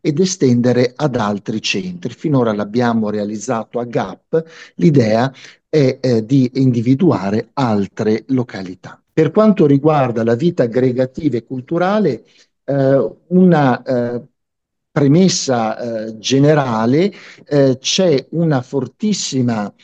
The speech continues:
eh, sinergia fra, eh, il Consolato Generale e il Comites, Comitato degli Italiani all'Estero,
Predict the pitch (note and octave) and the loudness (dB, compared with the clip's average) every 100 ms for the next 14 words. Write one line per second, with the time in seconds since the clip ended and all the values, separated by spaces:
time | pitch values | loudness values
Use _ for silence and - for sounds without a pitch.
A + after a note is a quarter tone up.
0 | - _ C3 B2+ A#2+ A2+ - G3 F#3 D3+ | -20 _ 0 2 2 2 2 4 6 4
1 | B2+ - D#3 C3 A2 - - D#3+ C#3 G#2+ | 2 -2 0 0 -2 -8 -6 -4 -4 -6
2 | C3 A#2+ A2 - F#3 F3 D3 A#2+ - B2+ | -4 -2 -4 -2 -2 -2 -4 -6 -6 -6
3 | - B2 A#2 A#2+ B2 A#2+ G2+ G2+ - F3 | -4 -6 -4 -4 -4 -4 -6 -10 -6 -2
4 | F#3 C3+ A2+ - G#2+ F2+ F#2+ G#2 D3 D#3 | -2 -4 -8 -4 -4 -4 -4 -2 0 0
5 | - A2 G#2 A#2 - G#2 G#2 G#2 G2 G#2 | -2 -4 -2 -4 -4 -6 -4 -4 -6 -6
6 | G#2+ G#2+ G#2 G2+ G2 F#2+ - C#3+ F#3 | -4 -4 -4 -6 -10 -12 -2 2 2